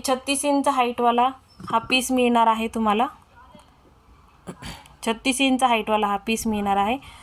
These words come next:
स्टोन क्वालिटी पण तुम्हाला प्रॉपर सेटिंगचे स्टोन आहे. ओके, इथे बघा पोवळा आहे, सगळे वेगवेगळे डि-, अ, कलरचे तुम्हाला स्टोन येणार, येणार आहे याच्यामध्ये.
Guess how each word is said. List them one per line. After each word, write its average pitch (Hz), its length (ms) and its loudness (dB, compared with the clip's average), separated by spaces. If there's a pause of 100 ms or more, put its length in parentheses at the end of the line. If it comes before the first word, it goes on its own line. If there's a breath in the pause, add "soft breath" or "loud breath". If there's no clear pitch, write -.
(200 loud breath)
स्टोन 262 400 2
क्वालिटी 247 400 0
पण 247 180 0
तुम्हाला 233 280 2
प्रॉपर 226 380 0
सेटिंगचे 220 520 -2
स्टोन 196 280 -2
आहे. 175 200 -4
ओके, 254 240 0
इथे 240 180 0
बघा 208 220 2
पोवळा 208 380 2
आहे, 202 340 -2 (520 loud breath)
सगळे 269 420 2
वेगवेगळे 240 500 2
डि-, 226 380 -2
अ, 196 380 2 (280)
कलरचे 240 420 0
तुम्हाला 226 280 2
स्टोन 220 380 -2
येणार, 202 320 -4 (260)
येणार 196 300 2
आहे 185 180 -2
याच्यामध्ये. 175 560 -10